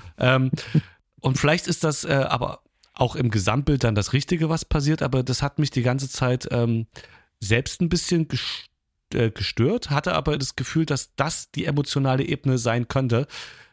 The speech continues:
Speaker 1: dieses, äh, Situationen aushalten müssen als Zuschauer, die dann, also, also, wo das Zwischenmenschliche oder Nicht-Zwischenmenschliche, wie, oder wie auch immer, so unert-, einfach unerträglich ist, weil du so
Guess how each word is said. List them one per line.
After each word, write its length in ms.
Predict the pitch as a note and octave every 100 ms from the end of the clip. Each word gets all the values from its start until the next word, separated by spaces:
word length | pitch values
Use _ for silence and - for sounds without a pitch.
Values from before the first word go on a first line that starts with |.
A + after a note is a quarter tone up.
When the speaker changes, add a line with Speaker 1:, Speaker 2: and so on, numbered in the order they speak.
| -
Speaker 1:
dieses, 320 | B2+ B2 -
äh, 380 | - A#2+ A#2 A#2 - _ _ _
Situationen 640 | B2 A#2+ C3+ A#2 - C#3+ C#3+
aushalten 580 | - E3+ - A2+ G2+ G2+
müssen 320 | G2+ - -
als 260 | G#2+ - -
Zuschauer, 580 | - B2 - G2+ A2 B2
die 160 | A#2+
dann, 280 | A#2 A#2 A2+
also, 260 | - - -
also, 300 | A2+ A2 G#2 - - - - - - _ _
wo 160 | - C3+
das 220 | C3 -
Zwischenmenschliche 800 | - F3+ D#3 A#2+ C#3 - D#3+ D3+
oder 180 | B2+ B2
Nicht-Zwischenmenschliche, 920 | C#3 - - C3+ - A#2+ B2+ C3 A#2+
wie, 80 | B2+
oder 340 | - B2 A#2+
wie 100 | A#2
auch 80 | A#2
immer, 240 | C#3 C3
so 340 | A2+ A#2 A#2 - _
unert-, 500 | - D#3+ - A2+ - -
einfach 280 | C3 C3
unerträglich 680 | - D#3+ D3 - C3 B2+ -
ist, 200 | - -
weil 120 | A#2
du 120 | A2+
so 240 | A2 A#2